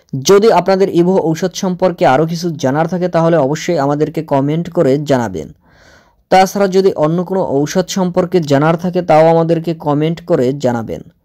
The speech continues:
আর যদি আমাদের এই ভিডিও ভালো লেগে থাকে, তাহলে অবশ্যই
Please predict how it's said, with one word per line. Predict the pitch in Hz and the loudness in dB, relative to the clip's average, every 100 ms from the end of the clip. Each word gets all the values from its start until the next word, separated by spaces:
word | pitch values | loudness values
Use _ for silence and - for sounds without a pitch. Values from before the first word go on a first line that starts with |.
| _ _ _ _ - | _ _ _ _ 0
আর | 156 127 160 156 | 4 4 2 0
যদি | 151 160 190 | 0 4 4
আমাদের | 156 165 175 | 4 2 2
এই | 165 160 | 2 0
ভিডিও | 147 139 160 156 | 0 2 2 2
ভালো | 135 147 | 0 0
লেগে | 165 165 | 2 0
থাকে, | 180 170 | -2 -4
তাহলে | 170 160 165 165 | -2 0 2 0
অবশ্যই | 139 151 - 165 107 | 0 -4 -2 -2 -2